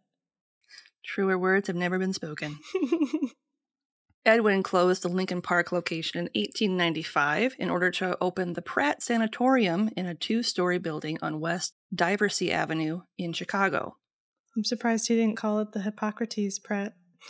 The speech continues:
Speaker 2: Sanitarium. His little buddy.
Speaker 1: You know, Hippocrates.
Speaker 2: Yeah.
Speaker 1: When asked why he closed his first location, he stated that it was for financial reasons following the Panic of eighteen ninety-three,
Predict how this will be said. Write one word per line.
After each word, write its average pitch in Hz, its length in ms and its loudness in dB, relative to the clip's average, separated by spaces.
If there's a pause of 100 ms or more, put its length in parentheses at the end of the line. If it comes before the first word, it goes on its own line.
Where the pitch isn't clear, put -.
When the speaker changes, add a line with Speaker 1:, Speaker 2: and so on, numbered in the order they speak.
(100)
Speaker 2:
Sanitarium. 277 1080 4 (1300)
His 247 180 -4
little 226 160 2
buddy. 220 460 2 (680)
Speaker 1:
You 311 120 2
know, 196 300 2
Hippocrates. 165 720 -4 (360)
Speaker 2:
Yeah. 359 160 -4 (1000)
Speaker 1:
When 240 220 4
asked 226 360 2
why 208 420 4
he 220 140 0
closed 175 360 0
his 170 100 -6
first 151 320 -4
location, 151 680 -6
he 185 160 0
stated 185 400 0
that 175 100 2
it - 80 0
was 170 140 0
for - 140 -4
financial 185 600 0
reasons - 580 -6
following 165 480 -2
the 156 80 -8
Panic 175 420 -2
of 175 160 -4
eighteen 160 380 -4
ninety-three, 156 720 -4